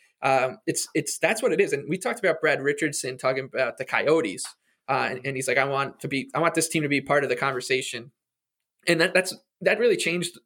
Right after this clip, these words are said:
the way I was looking at these playoffs. And, uh, obviously winning the Stanley Cup would be fantastic, but I just want people to start thinking about, "Hey, you know what? You know, maybe these Islanders are onto something, and maybe, like, what we've been, how we've been treating them and this fan base is a little unfair." And I don't, that's not gonna happen, but, you know, that'll be nice.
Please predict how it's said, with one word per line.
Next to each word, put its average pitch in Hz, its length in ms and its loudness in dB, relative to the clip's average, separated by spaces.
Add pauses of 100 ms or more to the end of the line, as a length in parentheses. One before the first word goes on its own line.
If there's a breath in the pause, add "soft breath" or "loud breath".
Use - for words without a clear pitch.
the 151 120 -2
way 151 120 4
I 143 120 4
was 139 140 -6
looking 135 200 -6
at 107 80 -8
these 104 160 -12
playoffs. 131 420 0
And, - 100 -12 (420 loud breath)
uh, 139 120 2
obviously 165 380 2
winning 143 220 -4
the 131 40 -8
Stanley 139 320 -2
Cup 135 220 -2
would 131 80 -12
be - 140 -4
fantastic, 143 720 -4
but - 160 -2 (200 loud breath)
I 180 120 4
just 233 160 -2
want 214 180 0
people 214 240 -2
to 196 60 2
start 180 340 2 (140)
thinking 185 220 -2
about, 165 260 2
"Hey, - 200 2
you 196 120 -2
know 185 80 -2
what? 214 200 -2 (160)
You 170 140 -2
know, 165 60 -2
maybe 180 180 2
these 208 160 -2
Islanders 196 420 2
are 147 100 -2
onto 175 260 2
something, 107 500 -4
and 131 320 -4
maybe, 180 240 0
like, 175 220 0 (760)
what 170 140 0
we've 160 100 4
been, 151 200 0 (180)
how 170 160 2
we've 175 140 4
been 156 80 -4
treating 180 360 0
them 143 280 -2 (340 soft breath)
and 143 160 2
this 143 120 0
fan 160 260 -2
base 156 240 0
is 143 100 -8
a 180 60 -2
little 214 220 0
unfair." 185 220 2
And 120 100 -2
I - 20 -2
don't, 143 200 -6
that's 139 200 0
not 185 120 0
gonna - 140 -2
happen, 180 320 2
but, - 180 0
you 165 60 0
know, 151 80 0
that'll 208 200 4
be 208 100 -2
nice. - 360 -6